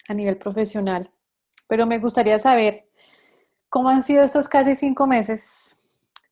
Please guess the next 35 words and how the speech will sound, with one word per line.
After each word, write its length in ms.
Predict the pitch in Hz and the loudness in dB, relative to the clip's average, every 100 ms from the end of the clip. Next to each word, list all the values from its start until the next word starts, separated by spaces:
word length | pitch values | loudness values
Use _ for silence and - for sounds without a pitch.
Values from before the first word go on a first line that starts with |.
| _ _ - | _ _ -12
enfrentando 760 | 214 214 208 208 208 208 226 | -8 -6 -4 -2 -2 -2 -4
esto 360 | 233 240 - 240 | -4 -6 -8 -10
que 120 | 269 | -10
nos 180 | 247 240 | -10 -10
tomó 260 | 226 202 190 | -8 -6 -6
a 120 | 196 | -6
todos 300 | 220 214 214 | -4 -4 -6
por 160 | 233 | -8
sorpresa 380 | 233 226 202 202 | -8 -8 -8 -8
y 60 | 202 | -8
que 80 | 220 | -8
nos 120 | 220 | -8
movió 220 | 220 196 | -8 -8
al 80 | 185 | -8
piso 220 | 220 208 220 | -8 -8 -8
de 60 | |
una 100 | 214 | -10
manera 240 | 214 208 190 | -10 -10 -10
increíble. 600 | 190 214 202 180 180 196 _ _ _ - - _ _ | -8 -4 -4 -4 -8 -12 _ _ _ -20 -20 _ _
¿Cómo 320 | - 240 233 | -4 -2 2
has 140 | 240 262 | 0 0
enfrentado 540 | 247 247 226 208 208 | -4 -2 0 0 2
esto 520 | 214 214 233 233 233 _ _ _ _ _ _ _ _ _ _ _ _ | 0 -4 -6 -6 -8 _ _ _ _ _ _ _ _ _ _ _ _
como, 400 | 254 226 220 202 | -6 -4 -4 -6
como 200 | 214 214 | -10 -8
Jairo? 400 | 233 220 190 - _ _ _ - | -4 -4 -6 -12 _ _ _ -10
También, 340 | 214 214 202 | -8 -8 -10
¿cómo 220 | 233 233 | -8 -6
ha 80 | 233 | -6
sido 240 | 233 240 233 | -6 -6 -6
este 160 | 233 | -6
proceso 360 | 240 214 202 202 | -8 -6 -8 -8
con 140 | 220 | -10
tu 100 | 220 | -12
familia, 680 | 214 202 202 202 202 202 | -10 -6 -4 -2 -2 -6